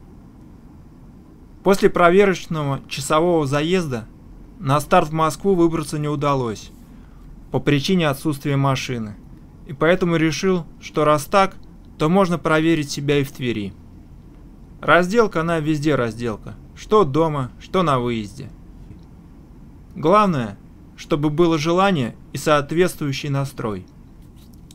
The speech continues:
Изначально очередной тестовый заезд,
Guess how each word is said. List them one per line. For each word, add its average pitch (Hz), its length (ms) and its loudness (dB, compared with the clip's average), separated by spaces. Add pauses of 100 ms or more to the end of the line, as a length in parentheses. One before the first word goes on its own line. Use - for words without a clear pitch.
(340)
Изначально 165 840 2
очередной 160 560 0
тестовый 143 440 -2
заезд, 160 480 -2